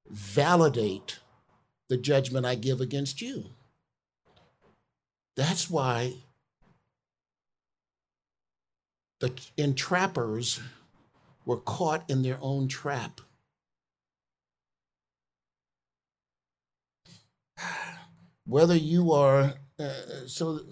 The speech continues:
whether you are the adulterous woman or the accusers, we are all guilty before God.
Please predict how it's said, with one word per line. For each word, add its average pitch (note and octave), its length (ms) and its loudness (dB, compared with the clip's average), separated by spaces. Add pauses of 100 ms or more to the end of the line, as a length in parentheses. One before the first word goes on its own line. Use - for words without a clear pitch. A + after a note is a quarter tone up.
(960)
whether E3 340 4
you D#3 260 2
are D3 180 6
the C3 180 0
adulterous C#3+ 640 2
woman C#3+ 460 -2
or B2 480 2
the A#2+ 240 -4
accusers, A2 960 -4 (2500)
we C3+ 120 0
are B2+ 100 4
all C#3 280 2
guilty C#3+ 380 0
before C3 400 -2
God. A#2+ 500 -8